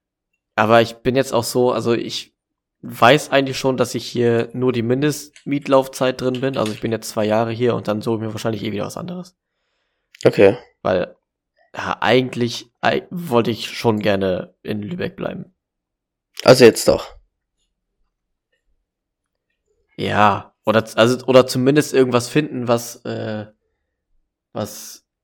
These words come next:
Speaker 1: genauso groß ist wie die jetzt hier, die Bude. Dann
Speaker 2: Mhm.
Speaker 1: aber vielleicht mit dem Balkon, nicht mehr mit dem Garten, was dann aber halt auch günstiger ist.
Speaker 2: Ah, okay, normal.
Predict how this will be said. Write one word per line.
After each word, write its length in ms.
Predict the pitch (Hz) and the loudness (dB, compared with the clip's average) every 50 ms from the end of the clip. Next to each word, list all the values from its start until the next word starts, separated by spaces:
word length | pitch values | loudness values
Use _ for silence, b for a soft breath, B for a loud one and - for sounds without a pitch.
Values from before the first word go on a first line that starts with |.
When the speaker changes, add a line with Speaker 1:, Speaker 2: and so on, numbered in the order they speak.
| _ _ _ _ _ _ | _ _ _ _ _ _
Speaker 1:
genauso 420 | _ 120 107 110 120 139 135 151 143 | _ -4 2 2 2 2 2 0 -4
groß 320 | 139 143 147 156 151 - | -2 0 0 0 0 0
ist 240 | 170 175 170 - - | -2 -2 -2 -4 -6
wie 260 | 135 120 117 117 113 | -4 -4 -2 -4 -4
die 160 | 113 - 139 | -6 -2 0
jetzt 220 | 143 151 156 151 - | 0 0 0 -2 -2
hier, 140 | - 156 147 | -4 -4 -2
die 80 | 143 | -4
Bude. 420 | 135 143 139 143 151 156 160 170 170 - _ _ _ _ _ _ | -4 -4 -4 -2 0 0 0 0 -2 -6 _ _ _ _ _ _
Dann 160 | - 151 151 | 6 8 8
Speaker 2:
Mhm. 60 | 139 139 | 10 8
Speaker 1:
aber 160 | 147 156 113 | 8 6 6
vielleicht 260 | - - 120 117 117 | 6 4 2 2 2
mit 80 | - 113 | 0 -4
dem 40 | 110 | -2
Balkon, 300 | 117 110 - - 131 131 | -2 -4 -2 -2 -2 0
nicht 80 | 120 113 | 0 0
mehr 80 | 120 | 0
mit 120 | 113 117 - | 0 -2 -2
dem 80 | 175 | -2
Garten, 420 | - 113 107 113 131 135 131 131 127 | 0 2 2 2 0 -2 -6 -6 -4
was 120 | - 117 - | -4 -4 -2
dann 120 | - 117 | 0 0
aber 120 | 117 107 110 | 2 2 2
halt 140 | 110 113 107 | 0 0 -2
auch 120 | 101 - | -4 0
günstiger 480 | - 127 131 - - - - 151 156 - | -2 -2 -2 -2 -8 -10 -8 -8 -6 -8
ist. 280 | - - - - _ _ _ _ _ _ _ _ _ - - - | -8 -10 -12 -16 _ _ _ _ _ _ _ _ _ -18 -8 -2
Speaker 2:
Ah, 140 | - - 117 | 2 2 2
okay, 240 | 117 120 - - 120 | 2 0 -4 -6 -4
normal. 400 | 117 120 120 - - - - - | -4 -2 -4 -4 -4 -6 -8 -12